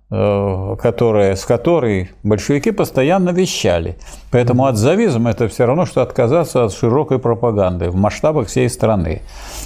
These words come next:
Speaker 1: А вот ультиматизм, ну что такое ультиматум? Если вы этот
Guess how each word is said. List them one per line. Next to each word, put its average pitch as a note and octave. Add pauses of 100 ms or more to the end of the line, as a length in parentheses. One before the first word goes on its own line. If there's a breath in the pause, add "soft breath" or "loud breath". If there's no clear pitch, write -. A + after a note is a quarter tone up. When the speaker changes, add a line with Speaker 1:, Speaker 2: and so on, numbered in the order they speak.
(220 loud breath)
Speaker 1:
А B2
вот D#3
ультиматизм, D#3+ (100)
ну C3+
что F#3+
такое B2+
ультиматум? A2+
Если C3+
вы C3
этот G#2+